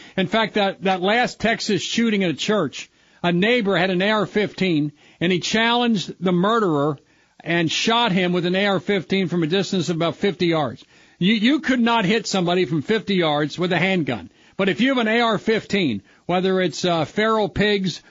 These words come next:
or whether it's mass murderers fifty yards away, an A R fifteen to a Korean grocer in Los Angeles or to the neighbor of that church shooting in Texas was the only way to, to defend the church, to defend those people.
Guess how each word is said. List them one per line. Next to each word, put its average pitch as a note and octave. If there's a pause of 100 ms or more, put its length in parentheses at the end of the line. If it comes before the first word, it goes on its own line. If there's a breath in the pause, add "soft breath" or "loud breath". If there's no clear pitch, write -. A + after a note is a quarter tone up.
(120 loud breath)
or E3+
whether F3+
it's D#3
mass F#3
murderers F3
fifty F#3
yards E3+
away, D3+ (260 loud breath)
an D3+
A G3+
R A#3
fifteen E3 (280 loud breath)
to G3
a F3
Korean A3
grocer E3+
in E3+
Los E3
Angeles C#3+ (240 loud breath)
or E3+
to F3+
the E3+
neighbor G#3
of E3
that D#3+
church G#3
shooting F#3+
in D#3
Texas E3+ (180 loud breath)
was F#3
the G#3
only A#3
way F#3 (200 loud breath)
to, F3+
to E3+
defend G3 (220)
the E3
church, G3
to E3
defend F3
those D3
people. E3